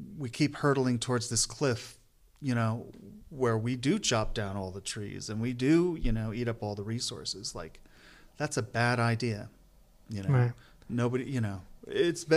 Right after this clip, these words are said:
Speaker 1: uh, you know, it's far better to start thinking of other plans. We're brilliant. You know, we went to the moon. We can create an iPhone. Surely we can make a plan that works for everybody on the planet. You know?
Speaker 2: Right.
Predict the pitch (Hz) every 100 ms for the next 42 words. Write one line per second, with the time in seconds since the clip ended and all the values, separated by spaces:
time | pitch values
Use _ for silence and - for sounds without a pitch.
0 | - 143 135 127 160 113 113 - - -
1 | 160 165 160 143 131 117 113 - 113 -
2 | 120 110 117 117 104 101 101 - 127 107
3 | - 123 110 101 - - - - - -
4 | - 233 - 233 180 107 - - 127 139
5 | 139 135 156 147 120 123 165 165 156 147
6 | 143 - - - 127 120 113 143 123 131
7 | 147 147 143 139 143 - - - - 185
8 | 170 135 131 123 127 120 113 - 135 131
9 | 107 98 107 - _ - 127 131 180 -
10 | - 101 95 95 98 98 135 160 139 -
11 | - 117 131 123